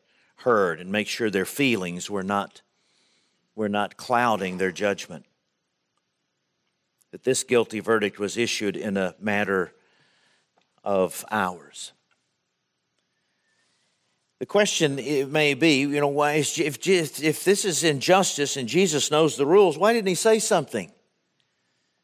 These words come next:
If, the Bible tells us, not only here but other places, Jesus remained silent. Three times the Bible tells us he remained silent in three different situations. And here, in the midst of this gross injustice,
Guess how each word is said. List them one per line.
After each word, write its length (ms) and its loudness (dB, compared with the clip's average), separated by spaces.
If, 180 -10
the 160 0
Bible 300 4
tells 320 2
us, 100 -6
not 160 4
only 200 2
here 180 2
but 80 0
other 180 4
places, 460 0
Jesus 400 -2
remained 320 0
silent. 400 0
Three 160 2
times 380 -2
the 60 -2
Bible 280 2
tells 240 -2
us 60 -14
he 60 -14
remained 260 -4
silent 320 -2
in 80 -6
three 160 0
different 320 -4
situations. 720 -4
And 120 0
here, 480 4
in 140 -2
the 60 2
midst 320 2
of 100 0
this 180 2
gross 560 2
injustice, 880 0